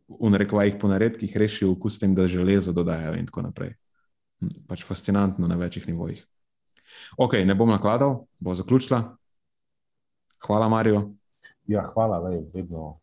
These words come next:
Speaker 2: vedno znova. Samo še kakšna kava mi je manjkala, kakšen sonček,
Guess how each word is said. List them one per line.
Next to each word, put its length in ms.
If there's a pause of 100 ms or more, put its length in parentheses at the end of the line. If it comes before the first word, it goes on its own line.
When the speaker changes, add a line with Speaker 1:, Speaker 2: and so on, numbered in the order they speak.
(280)
Speaker 2:
vedno 300
znova. 380
Samo 220
še 140
kakšna 240
kava 260
mi 120
je 60
manjkala, 440
kakšen 240
sonček, 360